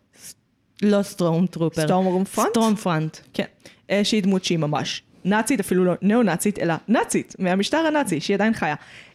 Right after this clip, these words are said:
Speaker 2: אה, ואיך אנשים מתחברים לרעיונות שלה. ואז ראיתי את הומלנדר, וחשבתי כזה, הוא ממש נראה כמו על אדם. כאילו, לא במובן ה-, של הגיבור על, אלא במובן הניטשיאני של הדבר.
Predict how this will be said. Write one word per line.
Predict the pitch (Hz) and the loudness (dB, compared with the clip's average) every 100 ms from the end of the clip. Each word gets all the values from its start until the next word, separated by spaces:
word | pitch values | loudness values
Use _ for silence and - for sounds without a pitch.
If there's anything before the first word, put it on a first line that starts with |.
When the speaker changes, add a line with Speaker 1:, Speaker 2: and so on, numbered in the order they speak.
| _ - | _ -2
Speaker 2:
אה, | 220 214 208 190 185 180 165 - | 0 2 2 2 0 -2 -6 -10
ואיך | 170 185 202 226 | -6 -2 0 2
אנשים | 208 202 | 2 0
מתחברים | 190 190 185 190 | 0 -2 0 0
לרעיונות | 170 165 170 247 | 0 0 0 0
שלה. | 302 294 294 - _ - _ _ _ _ _ _ _ | 0 0 -2 -8 _ -20 _ _ _ _ _ _ _
ואז | 190 226 269 277 | -4 0 0 0
ראיתי | 320 311 | 0 0
את | 269 | 2
הומלנדר, | 233 226 214 196 196 | 4 4 4 2 0
וחשבתי | 185 - 277 294 | -2 -2 -2 -2
כזה, | 254 208 | 0 0
הוא | - | 2
ממש | 214 233 311 | 2 2 2
נראה | 254 220 - 220 226 226 - - | 0 0 0 0 2 0 -4 -16
כמו | - 202 185 | -2 0 2
על | 208 | 2
אדם. | 196 185 170 76 175 - _ _ _ _ _ | 0 0 -2 -2 -8 -12 _ _ _ _ _
כאילו, | - 233 220 | -2 2 4
לא | 240 | 4
במובן | 254 330 262 214 202 202 208 202 | 2 2 2 2 0 2 0 2
ה-, | 185 175 160 - _ _ - | 2 2 -2 -6 _ _ -4
של | 208 | -2
הגיבור | 196 190 175 175 - | 0 0 0 -2 -2
על, | 175 160 123 - | 0 0 -2 -2
אלא | 185 185 | -2 0
במובן | 170 180 196 240 | -2 -2 0 2
הניטשיאני | 233 190 - 185 180 175 160 | 2 0 -2 0 0 0 -2
של | 160 | -2
הדבר. | 156 147 160 | -2 -4 -6